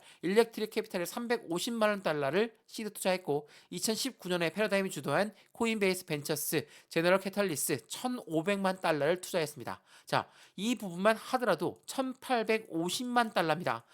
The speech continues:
천팔백오십만 달러가 십팔 년도, 십구 년도 지속적으로 투자 자금을 빼지도 않고 유지하고 있다라는 건 그만큼 시장 전망이 더욱더 크다라는 걸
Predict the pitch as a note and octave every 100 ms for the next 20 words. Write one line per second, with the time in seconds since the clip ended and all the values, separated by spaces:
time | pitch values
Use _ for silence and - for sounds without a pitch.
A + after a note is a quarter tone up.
0 | - - B3+ B3+ B3 A#3 F#3 E3 - A3
1 | G#3+ F#3 D3 D3+ C#3+ - - - B3+ -
2 | B3 A3+ F#3+ D3+ A2 - B3 - - F#3+
3 | E3+ D3 - F#3+ A#3 - - G3 F#3+ -
4 | G#3 E3 E3 A3 A3+ _ - G#3+ G3+ G3+
5 | E3+ C#3 D3 D#3 - - F3 G3 G3 G#3+
6 | G3+ F3+ - D#3+ D3 B2 B2 - - _
7 | G3 G#3+ G#3 G3+ G#3 - A#3+ G#3+ F3 F#3
8 | D3+ - - G3+ G3 _ _ - - C4
9 | A#3+ G#3 F3 C#3 G#2